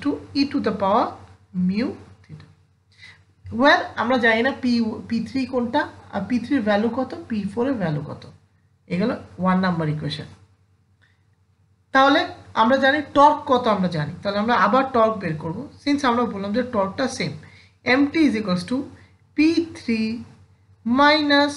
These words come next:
পি ফোর আর সি। এখানে given কি কি আছে? এখানে গিভেনটা কি কি আছে? Given আছে আমাদের কাছে এমটি আর আরসি। বোঝা গেছে?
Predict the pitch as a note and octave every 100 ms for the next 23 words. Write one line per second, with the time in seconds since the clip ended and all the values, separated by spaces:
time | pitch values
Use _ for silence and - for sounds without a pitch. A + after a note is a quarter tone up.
0 | - - A#3 G#3 - G3 F#3 F#3+ - -
1 | _ _ _ _ _ _ _ _ _ _
2 | _ _ _ _ _ _ _ _ _ _
3 | - G#3+ A#3+ D4 - - - - - -
4 | - _ _ _ _ - A3+ C#4 G#3+ G#3
5 | A#3 C#4 C#4 B3+ C#4+ C4+ C4 D#4+ - -
6 | - _ - A#3 G3 A3+ C4+ C4+ C#4+ C#4
7 | B3 C#4+ C#4 A3+ G#3+ G#3+ C4+ B3 A#3 G#3+
8 | G3 F#3+ F3+ F3 D#3+ - - G3+ G3+ C#4
9 | D#4+ - - - _ _ _ - C4+ -
10 | - E3+ - - D3 - _ _ _ _
11 | _ _ _ _ _ _ _ - G#3+ B3
12 | C#4+ C#4+